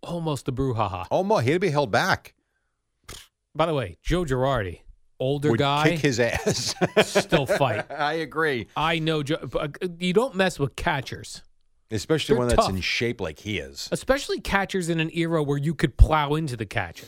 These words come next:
Speaker 2: That's true.
Speaker 1: Which was the Joe Girardi era.
Speaker 2: That is true.
Speaker 1: Where he'd be ready, like, a guy would be barreling down on him, and he would just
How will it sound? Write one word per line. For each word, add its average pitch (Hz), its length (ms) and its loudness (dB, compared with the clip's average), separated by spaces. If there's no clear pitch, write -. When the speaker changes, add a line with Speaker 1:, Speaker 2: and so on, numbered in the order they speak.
Speaker 2:
That's 175 240 0
true. 208 280 0
Speaker 1:
Which 123 200 -2
was 117 240 -2
the 127 100 -4
Joe 127 240 -2
Girardi 131 580 -2
era. 95 300 -6
Speaker 2:
That 107 180 -2
is 131 160 -4
true. 127 360 -4
Speaker 1:
Where 123 280 0
he'd 151 260 -2
be 165 120 -2
ready, 139 340 0
like, 117 180 -2
a 127 60 -2
guy 135 240 0
would 123 140 -4
be 117 100 -4
barreling 120 500 0
down 120 260 -2
on 127 100 -4
him, 139 180 -4
and 123 100 -6
he 131 100 -6
would 127 120 -6
just - 320 -6